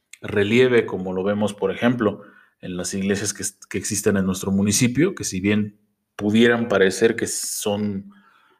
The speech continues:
eh, son planas, ¿no? en sí, o son muy geométricas, si ustedes por ahí observan o recuerdan, si alguno de ustedes ha ido a uno de esos templos, eh, se, se observa, eh, diverso relieve, ¿no? Tanto dentro como,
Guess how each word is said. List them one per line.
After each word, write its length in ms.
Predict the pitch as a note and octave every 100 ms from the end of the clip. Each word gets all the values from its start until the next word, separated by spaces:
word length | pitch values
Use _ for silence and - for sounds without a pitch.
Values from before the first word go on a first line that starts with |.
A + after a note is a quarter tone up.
| _
eh, 580 | - E2+ E2+ E2 E2 F2 -
son 340 | - G2 G2
planas, 720 | B2 A#2+ A#2+ A2 E3+ - - _
¿no? 220 | F#2+ F#2+
en 100 | F2+
sí, 200 | F2 A2
o 60 | A2
son 200 | G#2+ G2+
muy 100 | G#2
geométricas, 720 | G#2+ A2 A2+ A#2 A2+ C3+ D3+ - - - -
si 140 | - -
ustedes 360 | - G#2+ G#2+
por 180 | G#2+ G2
ahí 120 | G2
observan 600 | G#2+ G#2+ B2 A#2+ A2 G2+
o 100 | F#2+
recuerdan, 640 | F2+ F2+ - A#2+ G#2+ G#2 G2+
si 140 | -
alguno 280 | F#2 F#2 G2
de 80 | F2+
ustedes 380 | F2+ G2+ F#2+ -
ha 60 |
ido 160 | F#2+ F#2+
a 20 |
uno 200 | F#2 F#2+
de 60 | F#2+
esos 200 | - -
templos, 500 | B2 A2+ A2+ C#3+ _ _ _ _ _ _ _
eh, 680 | F#2+ F#2 F2+ F2+ F2+ F2 F2 _ _ _ _
se, 200 | - -
se 120 | -
observa, 720 | G#2+ C3 C3+ A#2 G#2+ G#2 - _ _ -
eh, 360 | F#2+ F2+ F#2 _
diverso 480 | G2 G2 G#2 - G#2
relieve, 480 | F#2 F2+ G2+ F#2 F2
¿no? 220 | A2 D3+
Tanto 340 | F#2 F#2+ F#2+
dentro 260 | B2+ D3 A#2+
como, 540 | - F2 E2+ D#2+ -